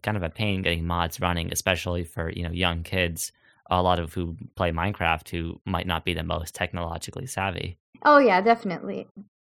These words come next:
Speaker 2: Add-ons, if you're making them, it's probably equally difficult to having to run plugins.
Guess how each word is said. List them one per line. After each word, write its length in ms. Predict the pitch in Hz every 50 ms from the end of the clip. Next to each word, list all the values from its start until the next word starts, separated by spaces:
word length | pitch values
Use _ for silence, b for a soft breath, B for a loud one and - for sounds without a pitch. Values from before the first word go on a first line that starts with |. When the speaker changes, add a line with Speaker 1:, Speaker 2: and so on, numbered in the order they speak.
| _ _ -
Speaker 2:
Add-ons, 560 | 247 277 302 320 339 339 339 349 349 359 349 - -
if 160 | 277 262 -
you're 100 | 254 226
making 480 | 226 233 226 247 269 - - 330 339 330
them, 220 | 381 381 381 370
it's 200 | - 262 269 -
probably 600 | - - 254 247 269 285 330 330 320 349 339 320
equally 520 | 294 277 262 247 - - 285 294 269 247 208
difficult 640 | 196 202 202 - 190 - - - - - - - - _ _ _ _ _ -
to 140 | 226 202
having 360 | 202 202 196 202 208 220 214 208
to 180 | - 202 180
run 280 | 180 185 185 180 175 180
plugins. 540 | 180 - - - - - - - - -